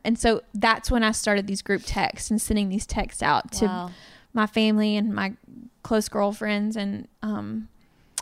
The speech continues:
Speaker 1: they all were covering me in prayer and covering the whole situation in prayer. And, um, they were praying for the windows to open when the doors would shut. And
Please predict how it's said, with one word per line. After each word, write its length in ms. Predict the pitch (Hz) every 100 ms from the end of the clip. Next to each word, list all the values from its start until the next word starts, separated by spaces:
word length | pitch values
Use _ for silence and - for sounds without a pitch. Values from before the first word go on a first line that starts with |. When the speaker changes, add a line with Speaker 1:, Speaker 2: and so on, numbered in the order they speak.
| - _ _ _ -
Speaker 1:
they 320 | 220 214 208 - _ -
all 500 | 196 165 139 151 220
were 120 | 220
covering 840 | 214 233 208 208 190 160 165 196 214 - _ _ _
me 160 | 214 180
in 120 | -
prayer 480 | 220 - - - 220
and 120 | 214 214
covering 400 | 220 220 202 202
the 60 |
whole 140 | 214 208
situation 760 | 226 220 - 208 - 160 202 -
in 160 | 190
prayer. 460 | 190 202 85 - -
And, 380 | - 190 185 220 -
um, 380 | - 214 220 220
they 140 | 208
were 100 | 202
praying 320 | 202 202 185 208
for 120 | 214
the 80 | 196
windows 320 | 196 190 202
to 120 | -
open 300 | 185 - 196
when 140 | 196 196
the 60 |
doors 340 | 190 196 185 -
would 100 | 214
shut. 380 | - 196 185 -
And 280 | - 196